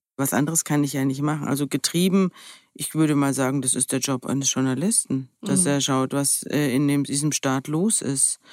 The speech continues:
Speaker 1: Und die Justiz und die Polizei sind ein ganz entscheidender Teil dieses Staates. Und, äh, damit beschäftige ich mich. Das ist ein ganz normaler Job.
Speaker 2: Haben Sie denn das vielleicht zum Abschluss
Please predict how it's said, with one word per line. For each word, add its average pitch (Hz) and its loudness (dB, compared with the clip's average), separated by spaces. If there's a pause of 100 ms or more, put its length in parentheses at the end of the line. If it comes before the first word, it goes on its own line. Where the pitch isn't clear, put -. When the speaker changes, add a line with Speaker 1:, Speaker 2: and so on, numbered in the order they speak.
(420)
Speaker 1:
Und 151 4 (680)
die 143 2
Justiz 139 2
und 147 2
die 143 0
Polizei 127 0
sind 139 0
ein 139 0
ganz 131 2
entscheidender 131 2
Teil 123 -2
dieses 127 0
Staates. - 0 (680)
Und, - 2
äh, 143 0
damit 123 0
beschäftige - 0
ich 131 -6
mich. 131 0
Das 131 0
ist - -2
ein - -10
ganz 120 0
normaler 117 2
Job. - -6 (720)
Speaker 2:
Haben 220 4
Sie 240 2
denn 240 2 (100)
das 226 0
vielleicht 226 2
zum 214 0
Abschluss - -2